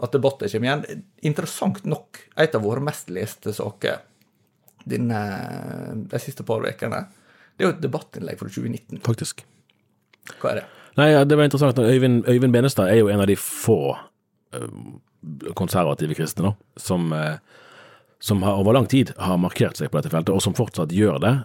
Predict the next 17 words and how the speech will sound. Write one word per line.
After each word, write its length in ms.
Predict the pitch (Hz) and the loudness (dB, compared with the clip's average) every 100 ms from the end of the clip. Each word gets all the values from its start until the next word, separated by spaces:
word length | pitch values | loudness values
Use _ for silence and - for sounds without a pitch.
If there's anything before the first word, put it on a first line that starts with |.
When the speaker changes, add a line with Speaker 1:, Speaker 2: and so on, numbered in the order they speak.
| - | -4
Speaker 2:
Eh, 80 | 82 | -2
det 120 | 92 | 0
virker 200 | 92 104 87 | 0 0 -2
som 300 | 82 76 65 | 0 -2 -2
for 120 | 87 | -2
de 80 | 85 | -2
fleste 480 | - 87 95 - 85 | 0 0 0 0 -2
at, 340 | - - - - | -2 -8 -14 -10
at 300 | 76 _ - | -10 _ -8
dette 300 | 80 - 82 | -6 -2 -2
er 20 | |
ikke 140 | - 78 | 0 0
noe 100 | 82 | 0
man 140 | 76 | 0
egentlig 300 | 69 - 73 | -2 -2 -2
ønsker 260 | 69 104 | -2 -2
å 80 | 76 | -2